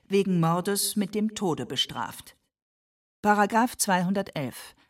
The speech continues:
Strafgesetzbuch für das Deutsche Reich achtzehnhunderteinundsiebzig.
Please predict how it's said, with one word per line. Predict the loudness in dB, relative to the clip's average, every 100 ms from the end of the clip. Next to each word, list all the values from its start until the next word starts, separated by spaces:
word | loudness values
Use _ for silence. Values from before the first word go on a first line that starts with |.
| _
Strafgesetzbuch | -6 2 2 2 0 2 2 0 -2 -4 -4
für | -6 -4
das | -4 -4 0
Deutsche | 0 0 -2 0
Reich | 2 2 -2 -14 _ _
achtzehnhunderteinundsiebzig. | -2 0 -2 0 -2 -2 -2 -2 -2 -6 _ -12 -12 -18